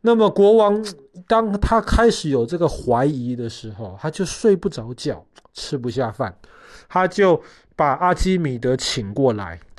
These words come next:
把自己的烦恼告诉他，问阿基米德有没有好办法可以解决这个问题。那么这个皇冠很贵重啊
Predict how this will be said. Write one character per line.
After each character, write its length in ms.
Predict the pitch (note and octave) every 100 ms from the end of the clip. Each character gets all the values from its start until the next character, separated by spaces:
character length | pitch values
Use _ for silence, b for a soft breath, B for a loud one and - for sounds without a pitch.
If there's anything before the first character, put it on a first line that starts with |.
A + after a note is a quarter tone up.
| _
把 160 | C#3+
自 160 | C3+ F#3
己 120 | D3+
的 120 | B2+
烦 300 | B2 - A#2+
恼 140 | C3+ G#2+
告 200 | - B2+
诉 220 | A2+ A#2
他， 220 | A2 G2+
问 240 | B2 E3+ D3+
阿 180 | D#3+
基 160 | D3+ D#3
米 240 | C#3+ A#2
德 220 | G#2 A2 G#2 B B
有 220 | C#3 C#3+
没 100 | C#3
有 100 | D#3+
好 200 | E3 C3
办 180 | B2+ D#3
法 180 | C3+ G#2+
可 140 | -
以 80 | B2
解 180 | A#2 G#2
决 220 | F#2+ G#2+
这 80 | B2
个 80 | A2+
问 220 | A#2+ G2+
题。 200 | - E2+ _ _ _ _ _ B B B B B
那 120 | B3+
么 260 | B3+ A#3 - B B
这 180 | - C4+
个 160 | A#3
皇 420 | G3+ - D#3+ E3 G#3
冠 400 | A#3+ G#3 F3+ D#3 - _
很 320 | - - A2+ -
贵 240 | A3 C#3
重 340 | B2 E3+ A#2 F#2
啊 200 | E2+